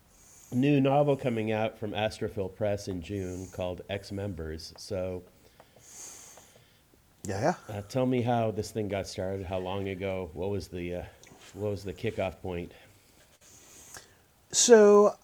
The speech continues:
Speaker 2: I had always wanted to write about, uh, local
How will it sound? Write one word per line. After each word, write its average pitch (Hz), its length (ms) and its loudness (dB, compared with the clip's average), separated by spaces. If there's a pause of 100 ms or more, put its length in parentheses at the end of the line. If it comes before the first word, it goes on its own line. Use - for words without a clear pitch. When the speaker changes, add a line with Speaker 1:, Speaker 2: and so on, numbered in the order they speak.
Speaker 2:
I 185 140 8
had 196 180 8
always 294 380 6
wanted 156 500 2
to 156 140 -2
write 127 360 2 (120)
about, 123 600 -6 (420)
uh, 107 340 -6 (960)
local 123 600 2